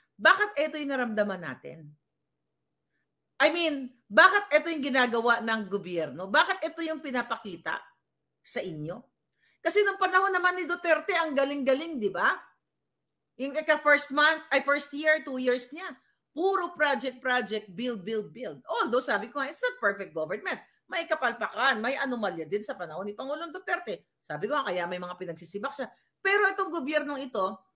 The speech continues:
walang naipakukulong na mga malalaking drug lord sa halip nakakalaya, katulad ni De Lima. Walang smuggler, si Michael Mas, si Sayarot, nakawala lahat. So, ikumpara ninyo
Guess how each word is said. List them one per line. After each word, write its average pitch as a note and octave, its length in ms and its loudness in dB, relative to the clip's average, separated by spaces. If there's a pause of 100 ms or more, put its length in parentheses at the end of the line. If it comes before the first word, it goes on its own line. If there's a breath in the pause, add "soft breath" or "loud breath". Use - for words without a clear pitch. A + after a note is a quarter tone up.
(240)
walang G4 320 4
naipakukulong D#4 800 0
na C#4+ 80 -2
mga C#4+ 220 -2 (100)
malalaking C4+ 640 -2 (280)
drug E4+ 320 6
lord F#3 240 0
sa A#3+ 240 2
halip C#4 240 0
nakakalaya, C4+ 720 4 (160)
katulad F#3 320 -6
ni F#3 80 -10
De F#3+ 160 -8
Lima. C#4+ 320 -10 (1400)
Walang G3 240 0
smuggler, C#4 560 4
si G3 160 -6
Michael G3 400 -2
Mas, C#4+ 160 0
si G#3 80 -10
Sayarot, F#3 480 -6
nakawala F#3+ 480 -4
lahat. D4+ 400 0 (440 soft breath)
So, F4+ 200 -6 (360)
ikumpara E4+ 880 6
ninyo B3+ 440 0